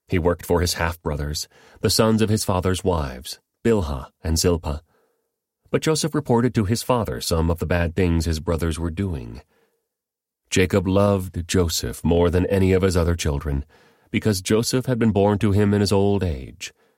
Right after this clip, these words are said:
So one day Jacob had a special gift made for Joseph, a beautiful robe. But his brothers hated Joseph because their father loved him more than the rest of them. They couldn't say a kind word to him.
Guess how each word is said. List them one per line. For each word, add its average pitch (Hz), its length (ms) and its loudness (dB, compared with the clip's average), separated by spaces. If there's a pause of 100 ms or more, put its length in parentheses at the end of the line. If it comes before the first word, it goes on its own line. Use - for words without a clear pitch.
(720)
So 123 140 2
one 156 220 2
day 92 220 2
Jacob 110 360 0
had 107 140 0
a - 20 0
special 104 400 -2
gift 113 420 -4
made 69 220 -4
for 71 100 -6
Joseph, - 480 -6 (400)
a 104 80 0
beautiful 117 600 0
robe. 69 460 -4 (920)
But 67 100 -4
his 76 140 0
brothers 82 400 2
hated 85 400 0
Joseph 73 400 -4
because 82 240 -2
their 80 120 2
father 85 380 0
loved 87 300 0
him 90 180 4
more 87 320 4
than 90 140 2
the 87 100 2
rest 82 300 -4
of 78 80 -6
them. 78 300 -2 (680)
They 101 100 0
couldn't 135 280 0
say 135 160 0
a 135 80 0
kind 127 420 2
word 98 360 -2
to 76 120 -4
him. 76 320 -4